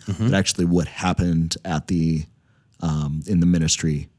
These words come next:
Speaker 2: and ascension and reign of Christ.
Speaker 1: Oh, okay.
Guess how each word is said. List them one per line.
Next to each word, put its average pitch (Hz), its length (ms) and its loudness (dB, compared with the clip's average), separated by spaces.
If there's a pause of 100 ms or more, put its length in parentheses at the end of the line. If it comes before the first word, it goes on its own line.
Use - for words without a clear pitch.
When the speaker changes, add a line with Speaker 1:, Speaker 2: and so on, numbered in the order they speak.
(460)
Speaker 2:
and 82 100 2
ascension 73 640 0
and 76 180 0
reign 73 220 0
of - 100 -14
Christ. - 540 -8
Speaker 1:
Oh, 110 160 2
okay. 101 240 -4